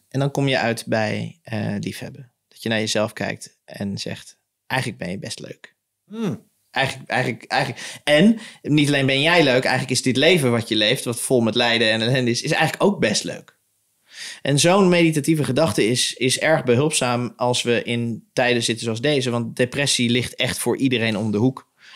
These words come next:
Speaker 1: Echt voor iedereen.
Speaker 2: Ja.
Speaker 1: Dus dan ga je, eh, ook voor mij hoor, ik, eh, geef dat meteen toe.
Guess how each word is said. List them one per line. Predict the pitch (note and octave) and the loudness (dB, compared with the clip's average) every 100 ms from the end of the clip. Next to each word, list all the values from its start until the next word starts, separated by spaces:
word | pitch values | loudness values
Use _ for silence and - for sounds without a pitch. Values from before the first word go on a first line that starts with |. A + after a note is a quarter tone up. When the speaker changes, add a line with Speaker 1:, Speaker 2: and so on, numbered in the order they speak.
| - | -8
Speaker 1:
Echt | B2+ C3 - | -4 -4 -4
voor | - A#2+ | -2 0
iedereen. | C3 A2+ G#2 G#2 A#2 _ | 2 0 -2 -4 -8 _
Speaker 2:
Ja. | B2 A2+ A2+ - | -8 -8 -8 -8
Speaker 1:
Dus | B2 - | -4 -2
dan | C#3+ | 0
ga | D3+ D3 | 0 2
je, | C#3 | 2
eh, | C3 - B2 A#2+ - | 0 0 0 0 0
ook | C3 | -2
voor | - A#2+ | -2 0
mij | A#2+ A#2 | 0 2
hoor, | G#2 A#2 A2 | 2 0 -2
ik, | A2 - | -8 -8
eh, | G#2+ | -6
geef | B2 A2+ | -4 -4
dat | G#2+ - | -6 -8
meteen | G#2 C#3+ B2+ | -6 -2 -2
toe. | A#2 A2+ C#3 | -2 -6 -8